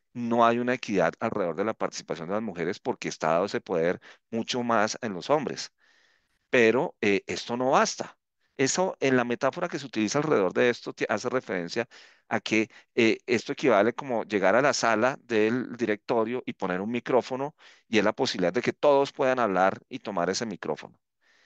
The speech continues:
Después viene la diversidad, y la diversidad es precisamente la rep-, representación de esas diferentes identidades y realidades. La diversidad puede incluir sexo, género, cultura, raza,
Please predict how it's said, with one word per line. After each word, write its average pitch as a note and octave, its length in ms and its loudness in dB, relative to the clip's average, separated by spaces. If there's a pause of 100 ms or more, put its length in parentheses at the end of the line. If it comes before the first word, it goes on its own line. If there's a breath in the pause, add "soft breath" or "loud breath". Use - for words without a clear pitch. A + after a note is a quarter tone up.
(280 soft breath)
Después G2 280 -6
viene A#2 200 0
la B2+ 100 6
diversidad, F#2 680 0 (220)
y G#2 80 -6
la F#2+ 80 0
diversidad F2 440 0
es F#2 100 -2
precisamente A#2+ 500 -4
la A#2 100 4
rep-, F2+ 240 -4
representación E2 640 -8
de G2+ 80 -4
esas A#2+ 180 -6
diferentes G2 640 -6 (380 loud breath)
identidades F#2 680 2
y B2 40 -2
realidades. F#2 720 0 (260 loud breath)
La G#2 140 0
diversidad F#2 460 0
puede A2+ 200 -4
incluir F#2+ 300 -4
sexo, B2 480 2
género, A#2 400 0
cultura, A#2 600 0
raza, A#2+ 640 0